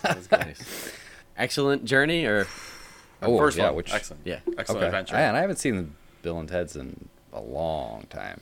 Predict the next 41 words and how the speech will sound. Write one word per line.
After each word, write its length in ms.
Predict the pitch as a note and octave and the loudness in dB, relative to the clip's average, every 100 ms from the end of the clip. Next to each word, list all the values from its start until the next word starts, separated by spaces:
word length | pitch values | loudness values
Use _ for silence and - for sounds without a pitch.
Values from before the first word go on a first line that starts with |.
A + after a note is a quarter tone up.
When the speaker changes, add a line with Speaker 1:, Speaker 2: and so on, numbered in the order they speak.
| - | -10
Speaker 2:
Yeah, 120 | B2 G#2+ | -2 -2
it's 120 | - | 2
a 120 | A2 | 0
trilogy 400 | - C3 D3+ G2 | 2 2 2 2
Speaker 3:
Since 20 | |
I 40 | F#2+ | 2
was 100 | F2+ | 2
Speaker 2:
now. 60 | G2 | 2
Speaker 3:
a 20 | |
kid. 220 | F2+ D2 - - - - - - G#2 | -2 -4 -8 -20 -20 -20 -20 -20 0
Speaker 1:
Baby 300 | B2 B2 B2 | 2 4 0
Keanu, 340 | - A#2 A#2+ | 2 4 4
Speaker 3:
That's 160 | G#2+ F#2 | 2 0
Speaker 1:
too. 120 | A#2+ | 2
Speaker 3:
right. 300 | G2 F#2 - - - - - - | 4 2 0 -10 -20 -20 -18 -14
That's 220 | E2+ - | -12 -2
right. 340 | G2 E2+ - | 2 2 0
I 80 | F2 | -6
forgot 480 | - E2 F#2 A#2+ F2 | -4 -2 2 2 2
they 140 | F2+ | 0
made 220 | F2+ F2+ | 2 2
a 40 | E2+ | 2
new 160 | E2+ | 0
movie. 280 | F2 G#2+ D2+ | -2 -2 -4
That's 160 | D2 - | -8 -8
crazy. 360 | - F#2 E2+ - - - - - - - | -6 -6 -8 -16 -20 -20 -20 -20 -20 -16
Uh, 380 | - A#1+ A1+ G1+ | -10 -6 -6 -4
but 160 | - G2 | 0 8
yeah, 160 | C3+ - - | 8 8 4
I'm 200 | B2 C3+ | 6 6
your 100 | A2+ | 8
host, 460 | B2 A2 - - - - - - | 8 6 0 -6 -16 -20 -14 6
Eric. 300 | A2 B2 - | 10 10 8
I 80 | G2 | 4
don't 140 | G#2 | 6
have 200 | G2 F#2+ | 6 6
a 360 | F#2+ F#2 F#2 E2+ | 8 8 6 2
fancy 380 | - G2 F2+ F#2+ | 0 -2 -2 -4
quote 260 | - F#2+ | 0 0
prepared, 540 | - F2 F#2 F#2 F2+ - | 0 -2 0 2 0 0
but 400 | E2 D2 D2 | -2 0 -2